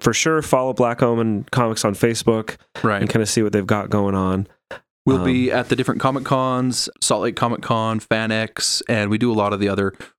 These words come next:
Speaker 2: ones around the other states. We've done a couple in Denver. So, yeah, look for us at the Comic Cons as well.
Speaker 1: Very cool. And so, and if you do go to a con, really do go look for them, 'cause Josh is just a,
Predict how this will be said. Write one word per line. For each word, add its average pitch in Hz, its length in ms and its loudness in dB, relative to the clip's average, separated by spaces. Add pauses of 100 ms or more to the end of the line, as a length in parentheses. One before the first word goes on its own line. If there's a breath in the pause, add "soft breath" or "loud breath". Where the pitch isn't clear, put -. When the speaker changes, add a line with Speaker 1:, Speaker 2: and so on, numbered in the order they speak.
(120)
Speaker 2:
ones 101 460 0
around 98 300 0
the 95 80 0
other 95 140 0
states. - 360 -4
We've 110 180 0
done 101 280 0
a - 80 -4
couple - 260 -2
in 101 120 2
Denver. 123 500 -2 (500)
So, 101 680 0
yeah, 120 200 0
look 110 120 -2
for - 120 0
us - 100 -4
at - 60 -4
the - 60 -2
Comic 123 260 -2
Cons 110 240 -2
as 101 120 -4
well. 104 160 0 (420 loud breath)
Speaker 1:
Very 95 300 0
cool. - 460 -2
And 101 120 -6
so, 104 380 0 (320 loud breath)
and 131 200 2
if 143 120 2
you 135 80 2
do 160 140 2
go 139 100 2
to 117 60 0
a 110 80 -2
con, 113 280 2
really 147 220 2
do 135 140 2
go 131 100 4
look 131 200 0
for 113 100 2
them, 104 160 0
'cause 101 200 0
Josh 127 340 0
is 110 80 -2
just 113 180 0
a, 98 160 0